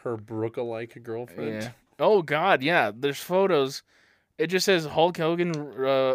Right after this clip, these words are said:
Speaker 2: or Hulk rubs lotion on Brooke Hogan's ass photos. <laughs> Yeah, look, uh, here he is.
Speaker 1: I don't need to see it.
Speaker 2: Yeah,
Speaker 1: I'm
Speaker 2: he's
Speaker 1: okay.
Speaker 2: like, "Brother, brother."
Speaker 1: Oh.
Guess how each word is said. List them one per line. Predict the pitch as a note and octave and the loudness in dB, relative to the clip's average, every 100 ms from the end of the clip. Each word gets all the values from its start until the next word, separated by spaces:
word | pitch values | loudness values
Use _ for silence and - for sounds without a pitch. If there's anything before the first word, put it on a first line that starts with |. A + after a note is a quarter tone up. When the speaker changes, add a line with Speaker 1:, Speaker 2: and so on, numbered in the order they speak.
| - | 0
Speaker 2:
or | C#3+ | -2
Hulk | C3+ F#3 F#3+ | 0 -2 2
rubs | G3 F3+ D3+ | 0 0 -4
lotion | D3+ E3+ F3 F3 | -2 0 -2 -6
on | E3 | -6
Brooke | D3+ D#3+ D#3+ | -6 -8 -4
Hogan's | E3 D#3 D3 D3 | -4 -4 -8 -10
ass | C#3 D3 D3+ | -6 -4 -6
photos. | - C#3 D3 - - - - - B3 | -6 -6 -6 -8 -14 -14 -16 -16 -14
<laughs> | A#3+ _ _ _ _ _ _ _ _ _ _ _ _ _ _ _ | -16 _ _ _ _ _ _ _ _ _ _ _ _ _ _ _
Yeah, | C#3+ A3 D3+ | 0 0 2
look, | E3+ | -2
uh, | C3 | -2
here | C3+ C3+ D#3+ | -4 0 2
he | F3+ | 6
is. | G#3+ D#3+ | 6 4
Speaker 1:
I | |
don't | C3 C3+ | 0 -4
need | C3+ | -6
to | A#2+ | -8
see | - C3 | -6 -4
it. | B2 | -4
Speaker 2:
Yeah, | C#3 D3+ E3 | -6 -6 -4
Speaker 1:
I'm | |
Speaker 2:
he's | C#3+ D3 | -2 -2
Speaker 1:
okay. | D3 E3 | 0 0
Speaker 2:
like, | B2 C3+ | 0 -2
"Brother, | D3+ D3 | 0 0
brother." | C#3+ E3 F#3+ F3+ _ _ _ _ _ _ _ _ _ C#3+ | 0 0 0 -4 _ _ _ _ _ _ _ _ _ -8
Speaker 1:
Oh. | C#3 B2 A#2+ A#2 A#2 A2+ G2 | -6 -4 -2 -2 -2 -4 -8